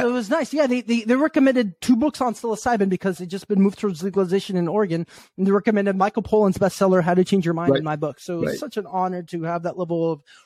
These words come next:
Speaker 2: recognition and, you know, just kind of advertisement to the rest of the larger le-, general public. The book's name is The Psilocybin Connection, Psychedelics, The Transformation of Consciousness, and Evolution on the Planet, An Integral Approach. It's available on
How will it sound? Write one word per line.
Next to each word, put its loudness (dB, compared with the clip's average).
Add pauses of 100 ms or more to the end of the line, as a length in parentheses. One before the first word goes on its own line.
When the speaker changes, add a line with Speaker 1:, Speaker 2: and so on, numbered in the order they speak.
(200)
Speaker 2:
recognition -2
and, -2
you -6
know, -2 (360)
just -14
kind -12
of -10
advertisement -4
to -20
the 0
rest -2
of -16
the -2
larger 0
le-, -2 (320)
general -8
public. -10 (500)
The 2
book's -2
name 2
is -2
The -4
Psilocybin -2
Connection, -6
Psychedelics, -4
The -16
Transformation -8
of -6
Consciousness, -4
and -6
Evolution -2
on -2
the -4
Planet, -6
An -4
Integral -4
Approach. -8 (300)
It's -10
available 4
on 2